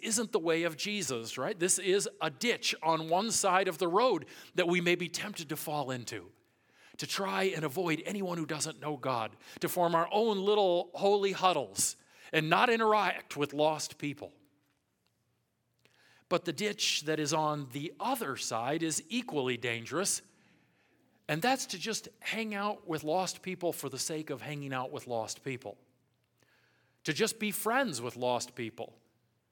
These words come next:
for fun. In fact, what we see from Jesus is he doesn't just hang out with sinners to hang out with sinners. Sometimes you might hear somebody say that, "Well, Jesus was a friend of sinners, so I just hang out with sinners."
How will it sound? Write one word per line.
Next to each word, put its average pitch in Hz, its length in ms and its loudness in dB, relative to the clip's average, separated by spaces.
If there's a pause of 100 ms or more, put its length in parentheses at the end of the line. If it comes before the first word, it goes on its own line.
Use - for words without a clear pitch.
(400)
for 170 240 2
fun. 202 400 -2 (1900)
In 160 140 -2
fact, 214 420 2
what 190 180 2
we 240 140 2
see 277 240 2
from 175 200 -2
Jesus 147 460 -2
is 143 280 0 (360)
he 175 100 -10
doesn't 247 300 0
just 202 220 -2
hang 196 260 0
out 196 260 2
with 156 160 -2
sinners 151 440 -2
to 139 100 -4
hang 156 160 -4
out 160 140 -2
with 151 100 -4
sinners. 113 320 -6
Sometimes 190 320 -4
you 175 80 -6
might 165 180 -4
hear 160 160 -4
somebody 147 360 -2
say 175 260 2
that, 113 160 -4
"Well, 151 140 2 (240)
Jesus 233 340 2
was 196 140 2
a 175 60 2
friend 185 240 2
of 165 60 -2
sinners, 185 280 0
so 151 100 -4
I 165 100 -2
just 175 200 -4
hang 156 180 -2
out 160 140 0
with 151 100 -2
sinners." 131 480 0